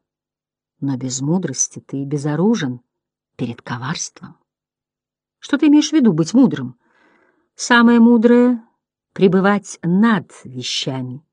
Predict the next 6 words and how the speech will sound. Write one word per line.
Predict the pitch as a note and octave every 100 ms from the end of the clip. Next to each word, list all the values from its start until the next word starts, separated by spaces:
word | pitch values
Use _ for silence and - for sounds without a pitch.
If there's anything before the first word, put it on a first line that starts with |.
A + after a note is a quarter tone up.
| _ _ _ _
никого | E3+ G#3+ A3+ A#3
не | A3+
любить | A3+ G3+ A#3 B3 -
и | A#3+ A#3+ -
не | F3+ G3+ G#3+ -
ненавидеть. | G3 G3+ F#3+ F3+ D3 B2+ A#2 - -